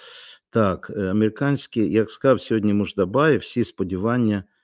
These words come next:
э, що, м, ну и так далее. Как с нато будет? Так, теперь давайте начнём. А начнём мы, дорогие друзья,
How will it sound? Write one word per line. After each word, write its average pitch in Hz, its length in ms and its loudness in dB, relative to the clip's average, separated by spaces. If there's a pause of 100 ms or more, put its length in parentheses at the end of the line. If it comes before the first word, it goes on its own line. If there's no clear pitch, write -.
(640)
э, 87 120 -10
що, - 800 -2
м, - 280 -12 (280)
ну 113 220 -2
и 113 60 0
так 95 240 -4
далее. 78 240 -12
Как 135 260 4
с - 120 -10
нато 82 320 -4
будет? 65 340 -16 (880)
Так, - 440 4
теперь 180 280 6
давайте 143 420 6
начнём. 117 800 4
А 101 100 -4
начнём 160 920 0
мы, 160 100 4
дорогие 107 460 0
друзья, 117 760 -2